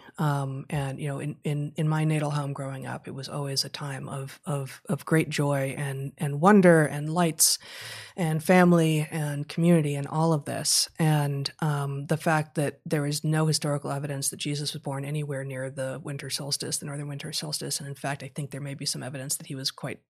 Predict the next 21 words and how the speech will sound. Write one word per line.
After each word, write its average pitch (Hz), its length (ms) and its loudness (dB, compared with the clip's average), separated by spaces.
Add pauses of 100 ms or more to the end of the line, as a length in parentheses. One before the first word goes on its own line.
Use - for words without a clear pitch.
(100)
quite - 280 -8
precisely 139 420 -6
not, 139 380 -10 (640)
um, 160 300 2
suggests 190 640 6
that, 156 360 4
um, 151 380 2
moving 180 720 8
a 156 320 0
major 160 520 2
holiday 147 500 0
for 139 300 -6
one 147 100 -4
of 143 60 -6
the 147 60 -4
major 139 460 -2
world's 139 400 -6
religions 151 560 -4 (460)
to 196 220 6
a 180 60 6
moment, 156 640 0